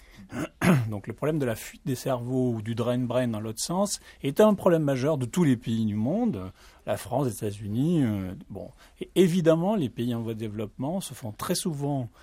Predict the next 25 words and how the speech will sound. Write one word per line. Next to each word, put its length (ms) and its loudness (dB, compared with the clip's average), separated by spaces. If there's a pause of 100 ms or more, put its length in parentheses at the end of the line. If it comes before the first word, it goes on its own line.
(580)
entre 220 -10
guillemets, 220 -6
piller 400 4
leur, 240 -2
leur, 300 -6
leurs 320 -2
élites 500 -2
parce 220 -10
que, 140 -6
euh, 320 6
parce 180 -8
que 100 -2
les 120 0
pays 340 -6
industrialisés 600 -6
ont 80 2
besoin 360 2
d'informaticiens 680 -2
et 40 0
donc 200 0
on 120 2
est 140 0
allé 160 0
piocher. 680 0
Euh, 300 -4